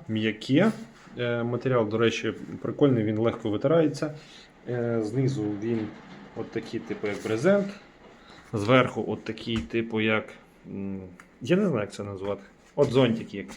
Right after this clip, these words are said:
от з такого ж роблять, <laughs> якогось такого матеріалу. Всередині тут наповнювання м'яке. Ремінь безпеки вже показував. Е, спинка. От спинка взагалі крута. Е, подивіться,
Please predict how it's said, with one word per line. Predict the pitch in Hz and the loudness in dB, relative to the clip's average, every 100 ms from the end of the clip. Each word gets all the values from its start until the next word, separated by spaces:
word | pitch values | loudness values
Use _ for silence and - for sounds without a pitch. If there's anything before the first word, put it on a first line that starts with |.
| - | -10
от | 107 | -10
з | - | -6
такого | 120 117 104 101 | -4 0 0 -2
ж | 98 - - | -8 -10 -8
роблять, | 120 - 135 - - | -4 -4 -4 -8 -16
<laughs> | - - - | -20 -12 -4
якогось | 135 131 | 0 2
такого | 110 - | 2 2
матеріалу. | 113 110 110 104 98 - - | 2 2 2 0 -2 -8 -20
Всередині | - 127 127 143 131 | -4 0 4 4 4
тут | 135 123 | 2 0
наповнювання | 117 156 160 151 156 160 160 - - - - | 0 2 2 2 2 0 -2 -12 -10 2 4
м'яке. | 127 135 135 151 147 - - - - - - | 6 4 4 0 0 -4 -10 -16 -20 -20 -8
Ремінь | 117 113 120 113 | 0 2 4 6
безпеки | 107 107 117 107 - | 6 4 4 0 -4
вже | 101 | -8
показував. | 98 104 127 127 139 160 165 - - - - - - - - - 131 | -8 0 6 6 6 4 2 -2 -18 -20 -20 -20 -20 -20 -20 -10 -2
Е, | 120 120 117 117 117 | 2 4 4 4 4
спинка. | 110 - 156 127 101 - - - | 2 8 8 8 2 -6 -18 -8
От | - 120 | -6 0
спинка | - 175 175 | 6 6 6
взагалі | 107 120 110 117 | 4 4 6 4
крута. | 110 110 107 101 - - - - - - - | 2 -2 -2 -4 -4 -18 -20 -20 -20 -16 -8
Е, | 107 107 104 101 - | -4 -2 -4 -6 -6
подивіться, | 117 107 107 - | -6 -4 -4 -8